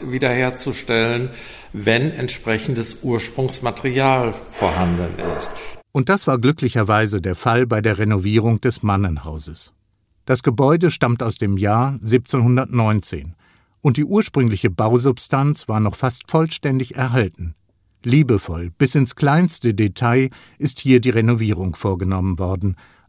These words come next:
Speaker 2: auch wenn mit besonderen Herausforderungen gerechnet werden musste. Dazu gehörten nicht nur die Schrägstellungen des Mauerwerks, das Stein für Stein wieder aufgebaut werden musste,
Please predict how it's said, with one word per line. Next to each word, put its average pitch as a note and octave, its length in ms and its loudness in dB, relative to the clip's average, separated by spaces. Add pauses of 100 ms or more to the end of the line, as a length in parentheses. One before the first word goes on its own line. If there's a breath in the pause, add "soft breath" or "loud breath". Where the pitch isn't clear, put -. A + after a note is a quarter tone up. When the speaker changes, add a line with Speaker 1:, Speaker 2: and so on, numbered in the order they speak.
Speaker 2:
auch B2+ 320 2
wenn C#3+ 140 4
mit B2 160 2
besonderen A2 560 2
Herausforderungen G#2 1000 0
gerechnet B2 540 0
werden E2 240 -6
musste. E2+ 440 -8 (440)
Dazu B2 600 2
gehörten A#2+ 420 4
nicht E3 300 2
nur G2+ 180 2
die F#2+ 140 -4
Schrägstellungen A2 880 0
des F#2 180 -4
Mauerwerks, G#2+ 720 0 (320 soft breath)
das A2+ 140 2
Stein C3 380 2
für A2 160 -2
Stein A#2+ 440 2
wieder A2 220 0
aufgebaut G2 640 -2
werden G2+ 240 0
musste, B2+ 420 2